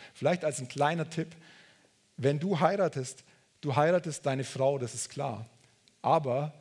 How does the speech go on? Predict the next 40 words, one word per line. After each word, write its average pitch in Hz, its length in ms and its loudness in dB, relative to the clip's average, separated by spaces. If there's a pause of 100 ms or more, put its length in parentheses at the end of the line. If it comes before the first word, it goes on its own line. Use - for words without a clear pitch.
(160)
da 123 140 -2
ist 131 120 -4
eine 135 80 -6
Familie 135 520 -4
dahinter, 123 580 -4 (640)
die 127 340 -2 (340)
heiratest 135 480 -2
du 120 80 -8
praktisch - 480 -8
mit. 151 140 -8 (680)
Also 120 360 -4 (360)
es, - 340 -8
du - 100 -16
kannst 160 220 -2
nicht 165 60 -8
sagen, 139 120 -2
ja, 123 80 4
ich 110 180 -8
nehme 131 180 -4
nur 127 140 -2
die 147 200 -2
und 127 80 -2
die 120 100 -2
anderen, 127 300 -2
die 110 240 -2
sind 113 180 -6
mir 117 120 -4
egal. 127 280 -2
Nein, 147 400 0 (300)
guck 175 180 -4
sie 156 120 -6
dir 131 160 2
an, 135 280 -4
macht 151 240 -4
Sinn. 175 220 -2 (380)
Äh, 135 280 4 (480)
vielleicht 139 440 2
so 147 120 0
mal 135 280 0 (340)
rübergucken. 170 640 2